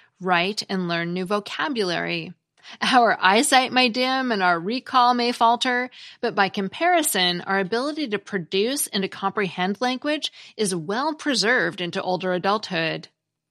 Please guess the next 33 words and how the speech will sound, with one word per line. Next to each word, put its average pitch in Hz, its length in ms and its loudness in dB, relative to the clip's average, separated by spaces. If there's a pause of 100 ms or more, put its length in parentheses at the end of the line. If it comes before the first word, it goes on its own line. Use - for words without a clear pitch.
(360)
In 226 140 0
our 220 260 4
book, 277 320 -2
Changing 294 500 -4
Minds, 170 640 0
How 196 240 0
Aging 220 380 -2
Affects 190 300 -2
Language 180 580 -2
and 180 140 -6
How 175 120 -4
Language 185 460 -4
Affects - 320 -6 (100)
Aging, 175 600 -4 (460)
my 214 140 0
co-author 190 640 0
Richard 196 320 -2
M. 170 160 0
Roberts 208 400 0
and 160 140 -4
I 156 320 -2 (260)
highlight 262 420 2
some 190 200 -2
of 185 80 -4
the 170 120 -2
latest 180 400 0
research 175 640 -2
that's 185 200 -8
emerged 190 720 -2
on 185 160 -2
language 160 380 -6
and 180 100 -6
aging. 160 640 -4